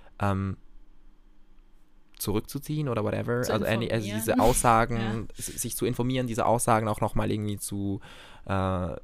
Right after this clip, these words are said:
Speaker 1: in einen Kontext zu bringen oder irgendwie
Speaker 2: Mhm.
Speaker 1: zu sagen, „Okay, ich lag da falsch“ oder whatever. Ähm, aber das Ding ist, es sind halt über Monate, Jahre mittlerweile hinweg, dass es sich diese Meinung von ihr sich eigentlich auch so gefestigt hat und sie da auch nicht abrücken möchte, davon
Speaker 2: Mhm.
Speaker 1: nicht denkt. Und ich denke, da ist dann Cancel Culture grundsätzlich nichts Falsches.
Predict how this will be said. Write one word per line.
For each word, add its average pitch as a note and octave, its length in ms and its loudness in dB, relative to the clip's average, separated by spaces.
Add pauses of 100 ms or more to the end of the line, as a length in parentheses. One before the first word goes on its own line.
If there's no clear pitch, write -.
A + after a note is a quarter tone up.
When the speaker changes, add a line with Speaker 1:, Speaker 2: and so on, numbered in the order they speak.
(280)
Speaker 1:
in G#2+ 120 0
einen G#2 140 -2
Kontext B2 400 2
zu A2 100 0
bringen A2+ 280 0
oder G#2 120 4
irgendwie G#2 180 0
Speaker 2:
Mhm. - 20 -10
Speaker 1:
zu G#2+ 80 -2
sagen, G2+ 240 2
„Okay, G2 180 -2
ich G2+ 120 0
lag G#2+ 240 6
da A#2+ 120 0
falsch“ A#2 320 -2
oder G#2+ 100 -2
whatever. A2 440 2 (420)
Ähm, G2+ 300 0 (720)
aber G#2+ 140 10
das G#2+ 120 0
Ding A#2 140 0
ist, A2 120 2
es G#2+ 160 0
sind G#2+ 180 0
halt G2+ 240 0
über G2 340 0
Monate, G#2+ 520 0
Jahre G#2 360 4
mittlerweile G#2 520 0
hinweg, G#2 380 0
dass G2+ 140 -2
es G2 180 -4
sich - 140 -6
diese G2 240 -4
Meinung G2+ 920 -2
von G2 180 -6
ihr G2 400 -4
sich - 240 -8
eigentlich G2 220 -6
auch F#2 100 -6
so F#2 380 -6
gefestigt - 500 -4
hat G2+ 180 -2
und F#2+ 80 -4
sie - 140 -6
da F#2 100 -2
auch - 140 -4
nicht - 140 -6
abrücken - 420 -4
möchte, G2 240 -6
davon G2+ 240 -4
Speaker 2:
Mhm. G2+ 40 -2
Speaker 1:
nicht - 140 -6
denkt. G#2 240 -2
Und G2+ 100 -2
ich - 60 -6
denke, G2 220 0
da F#2+ 200 6
ist G2 120 0
dann F#2+ 100 0
Cancel F#2+ 300 -4
Culture - 320 -4
grundsätzlich - 420 -6
nichts - 160 -8
Falsches. - 420 0